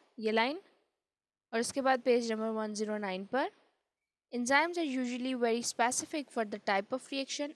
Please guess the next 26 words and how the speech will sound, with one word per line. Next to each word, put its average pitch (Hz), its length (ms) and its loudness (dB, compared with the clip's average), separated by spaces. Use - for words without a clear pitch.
and 220 240 -4
for 202 180 0
the 233 240 -4
nature 202 320 -6
of 202 160 -4
their 208 240 -4
substrate," - 580 -8
ठीक 214 180 -6
है। 330 120 0
यहाँ 262 360 2
तक 254 280 -2
आपने 208 640 -2
जो 202 200 -2
कैरेक्टरिस्टिक्स 233 680 -4
हैं, 196 200 -2
प्रॉपर्टीज 226 600 -4
हैं 254 100 0
एंजाइम 190 340 -2
की, 214 240 -10
वो 208 200 -8
करनी 196 380 -4
है 226 200 -2
as 190 100 -2
a 202 100 -2
short 170 280 -6
question, 170 380 -8